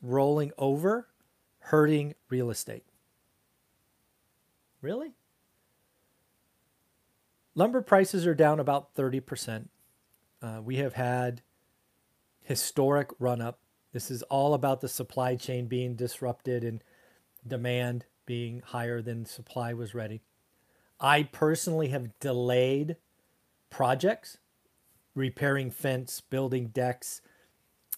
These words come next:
things of that nature, 'cause it was just too expensive and I could wait.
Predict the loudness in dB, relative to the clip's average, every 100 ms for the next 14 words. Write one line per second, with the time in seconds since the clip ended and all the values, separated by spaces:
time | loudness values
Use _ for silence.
0 | -8 -6 -4 -2 -2 -2 -4 -6 -6 -6
1 | -4 -4 -6 0 0 0 -4 _ -4 0
2 | 0 0 -2 -2 -4 -6 -6 -6 -6 -4
3 | -4 -6 -12